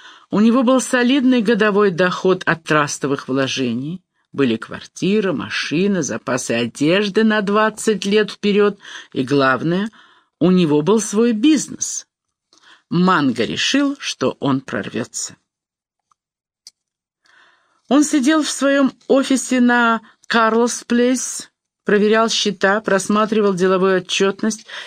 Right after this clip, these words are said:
и делал прогнозы на будущее. Он пришел к выводу, что его расходы превышают доходы.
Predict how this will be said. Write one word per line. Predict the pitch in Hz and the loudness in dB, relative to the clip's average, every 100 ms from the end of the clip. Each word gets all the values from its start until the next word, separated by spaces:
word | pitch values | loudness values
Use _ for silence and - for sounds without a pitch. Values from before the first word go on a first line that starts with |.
| - | -4
и | 185 | 0
делал | 180 226 220 | 2 2 2
прогнозы | 214 185 180 185 180 | 2 0 0 -2 0
на | 170 | -2
будущее. | 156 127 - - - - - - | -2 -6 -6 -8 -8 -12 -16 -6
Он | 180 220 | 0 2
пришел | 254 233 269 | 2 2 0
к | 254 | 0
выводу, | 262 254 233 | 0 2 0
что | 226 - 247 | -2 0 2
его | 226 226 254 | 2 2 2
расходы | 233 233 - 247 226 220 | 2 -2 -2 0 0 0
превышают | 226 220 208 240 240 196 | 0 -2 0 0 0 0
доходы. | 233 220 285 240 160 | -2 -2 0 0 -2